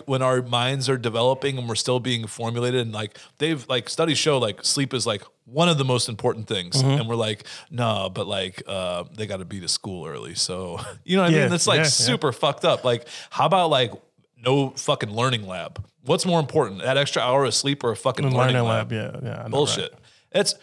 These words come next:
Speaker 1: we're s-, in such a, our system, our education system is so old mentality, old school shit, you know, like
Speaker 2: Man, yeah. Um,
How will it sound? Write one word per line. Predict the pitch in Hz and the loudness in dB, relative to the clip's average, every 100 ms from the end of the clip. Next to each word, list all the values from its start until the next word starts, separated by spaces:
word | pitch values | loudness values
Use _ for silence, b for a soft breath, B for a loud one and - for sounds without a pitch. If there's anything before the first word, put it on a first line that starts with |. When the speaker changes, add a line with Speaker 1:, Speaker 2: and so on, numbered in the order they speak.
| b b b | b b b
Speaker 1:
we're | 233 | 0
s-, | - | 2
in | 190 | 0
such | 160 - 165 156 | 0 2 2 4
a, | 127 - - | 2 0 -6
our | 151 165 | 0 0
system, | 143 - - 165 147 120 | 2 0 0 -2 -4 -2
our | 131 | 0
education | 139 131 139 - | 0 0 -2 -2
system | 113 - 107 | -4 -6 -6
is | 101 | -4
so | - - 135 139 139 - | -2 2 4 4 2 0
old | 120 120 123 117 117 113 | 0 2 0 -2 -12 -8
mentality, | 110 107 110 110 110 113 | -8 -4 -4 -2 -4 -4
old | 110 120 | -2 -2
school | - - 107 | -2 -4 -4
shit, | 101 - 107 - - | -2 -2 -2 -4 -6
you | 113 | -4
know, | 113 110 | -2 -2
like | 107 120 | -2 0
Speaker 2:
Man, | 123 120 113 117 - | 2 2 0 -4 -14
yeah. | - 107 95 127 _ - | -10 -8 -8 -10 _ -6
Um, | 117 110 104 101 - | -2 -2 -4 -6 -12